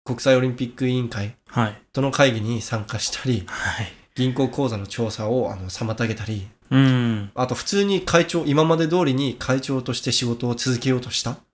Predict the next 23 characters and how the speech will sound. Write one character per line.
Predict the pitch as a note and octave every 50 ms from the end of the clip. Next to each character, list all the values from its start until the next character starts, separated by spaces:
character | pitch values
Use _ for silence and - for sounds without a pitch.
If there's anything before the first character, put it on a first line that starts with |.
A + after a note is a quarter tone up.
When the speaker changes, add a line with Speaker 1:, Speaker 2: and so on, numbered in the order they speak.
| _ _ _ _ _ _ _ _ _ _ _ _ _ _ -
Speaker 2:
そ | - - G#2+
う | G#2
で | F#2
す | F2+
ね。 | G2+ G2+ G#2 G#2+ G#2+ A2 C3 - - -
Speaker 1:
う |
ん。 | B2 - D3+
Speaker 2:
一 | C3
時 | B2 C3
的 | - C3+ B2+ - C3+
に | C3 B2+ B2+ B2 B2 B2 C3 - _
公 | - - A#2+
認 | A#2+ B2 B2
し | A#2 -
て | C3+
る | A#2
は | A2+ - - A#2+
ず | A#2+ B2
な | B2+ C3
の | B2+ A2+
に。 | G#2+ A#2+ A#2 G#2+
Speaker 1:
う | G#2
ん。 | G2+